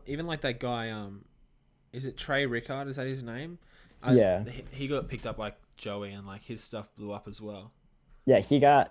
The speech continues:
Speaker 2: Trey got picked up, uh, because of me. Um,
Speaker 1: 'Cause of you?
Speaker 2: Like, I, I've been messaging Trey for, like, seven or eight months, and he's like,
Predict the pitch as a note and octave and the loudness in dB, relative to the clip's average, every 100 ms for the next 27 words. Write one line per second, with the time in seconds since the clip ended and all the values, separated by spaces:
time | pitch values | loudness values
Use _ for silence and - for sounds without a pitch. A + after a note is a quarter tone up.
0 | A#2+ - D3 C3+ B2+ - B2 - G#2+ E2+ | -2 4 6 8 6 4 0 2 2 2
1 | - G2 E2+ E2+ A#2+ - A2+ A#2 G#2 G2 | -2 -4 -2 -4 -8 -8 0 0 0 -4
2 | G2 G#2 - _ _ _ _ _ _ _ | -8 -16 -18 _ _ _ _ _ _ _
3 | _ _ - G#2 E2+ D#2 G#2+ C3+ A#2+ A2 | _ _ -8 -6 -4 -6 -10 -10 -8 -6
4 | G2+ G#2 - - - - - - - - | -6 -8 -12 -16 -20 -20 -16 -16 -16 -18
5 | - A#2+ A#2 C3 C#3 C#3+ C3 - A#2 C3 | 2 2 6 8 10 10 8 2 4 4
6 | B2+ C#3 A#2+ A2+ - G#2 F#2+ F#2+ - F#2+ | 4 0 0 0 -4 -8 -8 -10 -4 -2
7 | F2+ - G2 F#2+ F2+ - _ - - - | -2 -4 -4 -2 -4 -6 _ -20 -20 -20
8 | _ - - B2+ A#2+ A#2 - F#2 - A#2+ | _ -16 0 2 4 4 2 -2 0 2
9 | C3+ - - A2 A2+ G#2+ F#2 | 0 -2 -2 2 2 2 0